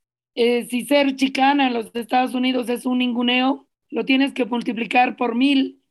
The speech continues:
para llegar a pensar Bolivia. Bolivia no existe. Tengo un, un debate con Silvia Rivera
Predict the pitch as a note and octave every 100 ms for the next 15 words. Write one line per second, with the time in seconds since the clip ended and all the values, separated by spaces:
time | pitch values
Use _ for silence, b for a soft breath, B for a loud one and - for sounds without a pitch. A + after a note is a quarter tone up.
0 | _ A#3 A3+ A3 A3 B3 B3+ B3 A#3+ G#3+
1 | A3+ A3+ A3 G#3+ G#3+ G3+ - _ _ A#3
2 | B3 C4+ C#4 C#4+ F4+ - A#3 C#4 E4 D#4
3 | - - D4 C4+ C4+ - - _ _ C#4
4 | B3+ C4+ C4+ C#4 C4 B3 A#3 G#3+ - C4+
5 | C#4 C4 C4 C#4+ A#3 - A3+ G#3 B3 A#3
6 | G#3 A3+ A#3 A#3 A#3+ -